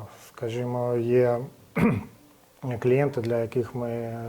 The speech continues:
виключно для них розбля-, розробляємо. Це і військові, і, е, різні служби. Це в мене, мабуть, основне, е, завдання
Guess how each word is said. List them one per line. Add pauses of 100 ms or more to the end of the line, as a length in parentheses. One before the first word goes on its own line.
(260)
виключно
для
них
розбля-,
розробляємо. (440)
Це
і
військові,
і,
е, (920)
різні
служби. (540)
Це
в
мене,
мабуть,
основне, (240)
е,
завдання